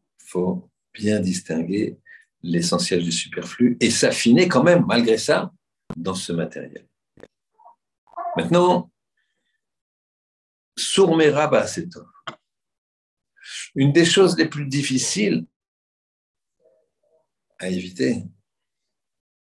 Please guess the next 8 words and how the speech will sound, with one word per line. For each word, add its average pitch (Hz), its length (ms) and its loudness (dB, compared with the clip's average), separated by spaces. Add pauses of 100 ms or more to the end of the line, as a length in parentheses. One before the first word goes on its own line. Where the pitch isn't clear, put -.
(960)
avec 90 240 -8
la 85 140 -2
si-, - 300 -10
société - 680 -6
qui - 100 -8
est 82 40 -10
tellement 95 300 -4
dépravée, 85 560 -6